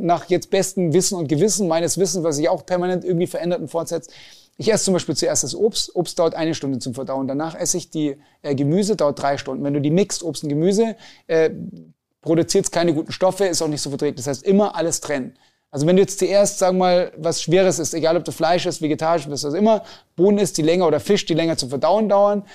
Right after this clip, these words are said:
dann ist danach die Melone drauf, dann fängt die an zu verrotten. Und dann in-, produziert die Giftstoffe. Also zuerst die Melone, also genau umgedreht, beim Nachtisch machen die Inder übrigens auch so, erst, äh, erst die Süßspeisen, ähm, danach das Gemüse und dann halt eben die schweren Sachen, die länger im Magen liegen.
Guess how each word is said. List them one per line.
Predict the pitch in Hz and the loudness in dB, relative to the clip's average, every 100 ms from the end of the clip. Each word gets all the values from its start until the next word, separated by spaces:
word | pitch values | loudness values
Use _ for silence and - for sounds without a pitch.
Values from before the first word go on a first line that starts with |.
| - - | -16 -6
dann | 175 | -2
ist | 170 | 0
danach | 170 165 160 | 2 2 0
die | - 139 | -2 -2
Melone | 143 185 226 | 2 4 2
drauf, | 196 185 196 190 - _ - | 0 2 0 0 -12 _ -8
dann | 156 - | -6 -2
fängt | 180 165 | -4 -2
die | - | -4
an | 156 | -4
zu | - | -6
verrotten. | 135 135 143 147 123 107 _ - | -4 0 0 0 -8 -12 _ -6
Und | 151 | -2
dann | 165 | -2
in-, | - 147 - | -2 -6 -2
produziert | 160 147 - | -2 -2 -4
die | 135 | -6
Giftstoffe. | 139 - 127 110 - | -6 -8 -10 -12 -2
Also | 156 165 | 0 0
zuerst | 147 180 160 135 | -2 -2 -2 -2
die | 160 | 0
Melone, | 151 175 220 233 | 2 4 4 0
also | 139 151 147 | -6 -6 -4
genau | 151 156 | -2 0
umgedreht, | 170 190 180 196 | 0 0 0 -2
beim | 147 139 | -2 -6
Nachtisch | 156 - 165 143 | -6 -8 -10 -8
machen | 135 | -8
die | 147 | -8
Inder | 143 | -6
übrigens | 139 139 120 | -4 -6 -8
auch | 156 | -10
so, | - 180 | -8 -8
erst, | - 139 - | -8 -10 -10
äh, | 147 147 | -10 -10
erst | 147 - | -10 -10
die | 135 | -6
Süßspeisen, | 165 - 170 165 165 - - - - _ | -6 -4 -2 -2 -4 -12 -20 -20 -20 _
ähm, | 175 170 151 - _ _ _ _ - | 0 0 0 -10 _ _ _ _ 0
danach | 175 175 | 2 2
das | 170 151 | 0 -2
Gemüse | 151 175 214 220 220 - | 2 4 4 4 4 2
und | 170 170 | -2 0
dann | 170 | 0
halt | 180 170 | 0 0
eben | 160 | 0
die | |
schweren | 151 165 160 160 | 0 0 2 0
Sachen, | 147 139 | -2 -2
die | |
länger | 131 131 | -2 -2
im | 127 | -4
Magen | 123 117 120 | -8 -10 -12
liegen. | 120 | -16